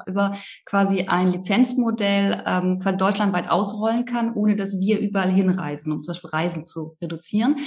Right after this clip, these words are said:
Ähm, haben die Ratschläge aber dann <laughs> gar nicht angenommen, beziehungsweise die passten einfach nicht zur Situation. Das war ja auch so die Anfangsphase, wo man nicht wusste,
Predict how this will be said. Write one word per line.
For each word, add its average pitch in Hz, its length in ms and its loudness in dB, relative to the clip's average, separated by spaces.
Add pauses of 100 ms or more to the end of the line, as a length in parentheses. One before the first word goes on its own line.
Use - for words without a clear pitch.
(280)
Ähm, 208 220 2 (240)
haben 226 160 8
die 269 120 4
Ratschläge 254 440 4
aber 208 80 0
dann 208 160 10
<laughs> - 0 -
gar - 260 8
nicht 285 280 10
angenommen, 269 520 10
beziehungsweise 220 400 2
die 196 80 -2
passten 220 360 0
einfach 214 240 2
nicht 214 160 4
zur 202 100 0
Situation. 190 580 0
Das - 160 0
war 202 140 2
ja 202 160 2
auch - 60 -6
so - 120 -6
die 185 120 -2
Anfangsphase, 226 720 0
wo 202 40 2
man 185 100 4
nicht 190 160 0
wusste, 220 360 0